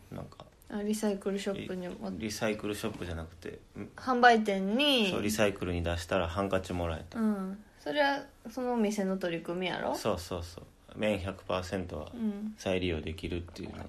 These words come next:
Speaker 2: なんかミセスが気になってんのは前も言ったけどさ、
Speaker 1: うん。
Speaker 2: タイってお水が香水らしいねやんか。
Speaker 1: うん。
Speaker 2: で、洗濯機とか回してたら白のものが結構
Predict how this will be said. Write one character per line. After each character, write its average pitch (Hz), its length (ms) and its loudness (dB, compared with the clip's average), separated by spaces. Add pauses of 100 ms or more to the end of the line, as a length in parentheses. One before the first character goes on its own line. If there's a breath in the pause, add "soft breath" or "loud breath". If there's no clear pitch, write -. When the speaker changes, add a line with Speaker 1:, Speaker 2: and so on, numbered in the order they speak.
Speaker 2:
な 233 80 2
ん 214 40 4
か 214 80 4
ミ 247 120 6
セ 247 160 4
ス 214 140 2
が 196 120 2
気 214 120 -4
に 208 140 4
な 196 100 0
っ 190 40 -2
て 196 200 -2
ん 190 100 2
の 180 100 -2
は 185 80 -2
前 214 220 6
も 208 120 2
言 226 140 8
っ - 20 4
た 196 180 2
け 190 140 -6
ど 196 120 -4
さ、 - 380 0 (100)
Speaker 1:
う - 40 -4
ん。 92 220 -4
Speaker 2:
タ 294 140 10
イ 247 60 10
っ - 80 4
て 196 100 4
お 196 100 6
水 202 280 4
が 220 160 8
香 277 260 8
水 262 260 6
ら 240 160 8
し 208 200 0
い 175 40 -2
ね 170 140 -4
や 165 120 -6
ん 170 60 -8
か。 196 400 4
Speaker 1:
う 110 40 -6
ん。 95 180 -4 (580 loud breath)
Speaker 2:
で、 262 380 6
洗 254 280 0
濯 262 280 6
機 208 140 -4
と 190 120 2
か 185 160 -4
回 202 280 4
し - 80 -4
て 208 100 2
た 190 140 0
ら 175 60 2
白 233 340 6
の 233 100 6
も 185 160 2
の 180 160 -2
が 175 120 -4
結 202 220 -2
構 - 220 -4